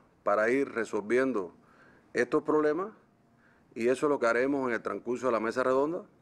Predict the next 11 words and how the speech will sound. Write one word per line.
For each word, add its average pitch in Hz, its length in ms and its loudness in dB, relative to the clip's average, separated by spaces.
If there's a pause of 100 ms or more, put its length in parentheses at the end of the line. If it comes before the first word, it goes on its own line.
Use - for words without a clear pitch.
(760)
explicarle 123 580 0
a 139 40 2
la 123 120 2
población 117 520 0
cuál 110 180 0
es 117 60 2
la 117 80 2
situación 117 360 -2
que, 117 240 -4
que 104 140 -4
presentamos, 117 720 -2